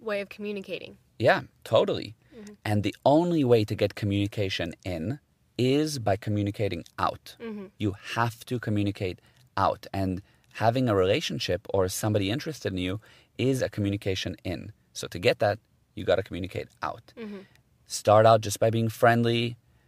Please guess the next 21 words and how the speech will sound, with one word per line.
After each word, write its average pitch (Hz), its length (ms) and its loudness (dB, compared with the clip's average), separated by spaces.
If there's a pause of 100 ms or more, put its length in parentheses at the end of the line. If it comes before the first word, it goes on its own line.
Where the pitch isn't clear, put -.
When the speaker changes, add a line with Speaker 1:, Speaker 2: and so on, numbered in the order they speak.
(300)
Speaker 2:
And, 92 540 0 (220)
uh, 92 260 4
by 117 240 6
the 143 80 4
way, 127 220 6 (160)
another 113 260 6
way 127 140 6
to 120 80 2
meet 120 180 2
people, 120 400 0
which 92 220 -2
I 101 160 0
think 104 180 -2
is 92 100 -6
totally 113 340 2
fine 117 260 0
these 113 160 0
days, 113 280 0 (280)
is 92 160 -6
dating 101 300 4
apps. 92 420 -4